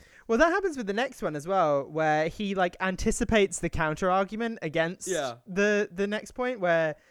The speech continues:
Speaker 1: uh, is it Bauman and Bach that say basically that, like, individualism is on the decline and that collectivism and, and larger
Speaker 2: Yeah.
Speaker 1: government safety nets are, are on
Speaker 2: They,
Speaker 1: the up?
Speaker 2: they actually point out that sort of this rugged individualism,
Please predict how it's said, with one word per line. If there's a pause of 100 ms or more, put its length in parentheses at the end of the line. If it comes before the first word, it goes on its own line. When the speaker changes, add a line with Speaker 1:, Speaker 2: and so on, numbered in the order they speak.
(340)
Speaker 1:
uh,
is
it
Bauman
and
Bach
that
say
basically
that,
like,
individualism
is
on
the
decline
and
that
collectivism
and,
and
larger
Speaker 2:
Yeah.
Speaker 1:
government
safety
nets
are,
are
on
Speaker 2:
They,
Speaker 1:
the
up?
Speaker 2:
they
actually
point
out
that
sort
of
this
rugged
individualism,